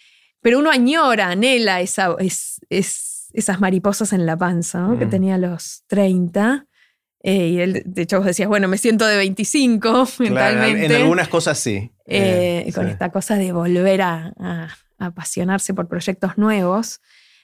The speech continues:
Speaker 1: Em, y el mundo de las ideas es un dispositivo muy para eso, que no fue pensado para eso, pero
Speaker 2: Claro.
Speaker 1: pasa eso,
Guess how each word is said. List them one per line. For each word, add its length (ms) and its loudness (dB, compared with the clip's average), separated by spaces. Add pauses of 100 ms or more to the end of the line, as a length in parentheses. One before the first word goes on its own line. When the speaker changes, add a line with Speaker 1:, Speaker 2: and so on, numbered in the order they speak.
(200)
Speaker 1:
Em, 840 -2 (640)
y 60 -4
el 80 4
mundo 140 4
de 40 4
las 160 -2
ideas 240 0
es 140 -4
un 80 2
dispositivo 500 -2
muy 240 2
para 240 0
eso, 380 -2
que 80 -4
no 120 2
fue 200 0
pensado 420 0
para 240 -2
eso, 360 -4
pero 160 -4
Speaker 2:
Claro. 120 2
Speaker 1:
pasa 240 0
eso, 380 -6